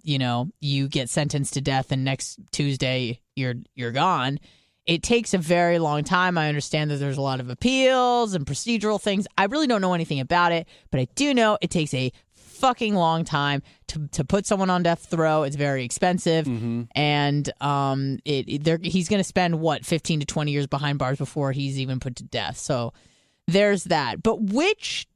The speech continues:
Speaker 1: do you think is worse? Eh, most people would say death would be worse 'cause at least you're alive. But then you have to ask yourself the question, like, is a life in prison a life worth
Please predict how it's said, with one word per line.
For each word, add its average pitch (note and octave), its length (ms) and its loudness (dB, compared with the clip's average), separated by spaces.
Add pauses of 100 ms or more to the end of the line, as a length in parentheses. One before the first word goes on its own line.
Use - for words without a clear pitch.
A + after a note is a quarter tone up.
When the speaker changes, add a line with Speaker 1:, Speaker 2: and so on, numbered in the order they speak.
Speaker 1:
do G#3+ 100 2
you G#3+ 280 0
think C#3+ 600 -4 (640)
is C#4 180 2
worse? - 720 -2 (380)
Eh, A#2 140 -8
most F4 260 2
people D#4+ 240 2
would B3+ 160 2
say G3 340 2
death D3+ 480 -2
would D#3+ 160 0
be C#3 100 -2
worse C#3+ 300 0
'cause E3+ 180 0
at C#3+ 80 0
least F3+ 320 0
you're F3 120 2
alive. D3 560 2
But G#3 160 0
then C4+ 180 2
you C#4+ 80 0
have C4 140 0
to A3 100 0
ask F#3 380 2
yourself D#3+ 340 0
the E3+ 100 -2
question, D3 500 -2
like, C3+ 200 -2 (800)
is A#3+ 520 2
a G3 100 4
life G3 380 4
in F#3+ 100 4
prison G3+ 460 2
a E3+ 80 4
life D#3 480 2
worth D3+ 760 0